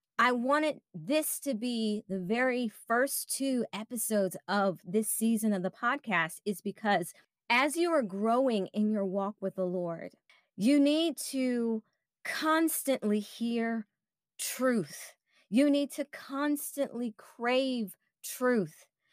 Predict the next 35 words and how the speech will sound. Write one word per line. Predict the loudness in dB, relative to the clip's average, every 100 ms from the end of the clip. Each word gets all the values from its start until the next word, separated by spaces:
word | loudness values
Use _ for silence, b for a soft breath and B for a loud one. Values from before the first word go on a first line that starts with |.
| b b -2
because | -2 0 2 2 0
we | -4 0 2 2 2
are | 2
living | 2 0 0 -2 0
in | 0
a | -2
time | -6 -4 -2 0 0 -2
where | 0 0
there | 2 0
is | -2 -2
so | -2 0 2
much | 2 -2 -4
confusion. | -6 -2 0 0 0 -2 -2 b b
There | 2 4
is, | 4 0 -2 -4 -6 -10
there's, | 0 0 0 -2 -4 -6
there's | 0 2 2
so | 2 4 4
much | 4 0 -4 -12 b b -6
busyness. | 0 2 2 0 0 -2
There's | -6
so | 0 2
many | 2 0
distractions | -2 -4 -6 -6 -6 -6 -4 -2 0 -4 b b -4
going | 2 4 4 2
on. | 0 2 0 -2 -10 -20 _ b b b -2
And | 2 2 2
it | 2
is | 2 0
time | -6 -8 -2 0 0
for | -2 -4 -4
us | -6
to | -4 -4
get | -4 -4 0
back | 0 0 -4